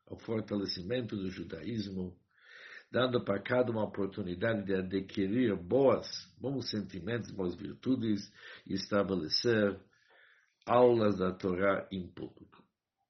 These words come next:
Segunda parte da car-, da,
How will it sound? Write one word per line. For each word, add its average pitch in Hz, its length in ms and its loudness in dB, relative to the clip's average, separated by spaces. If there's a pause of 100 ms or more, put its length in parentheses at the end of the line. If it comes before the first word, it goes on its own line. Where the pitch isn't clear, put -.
(420)
Segunda 151 500 2
parte - 720 2
da - 180 -12
car-, - 360 -4 (240)
da, 95 440 0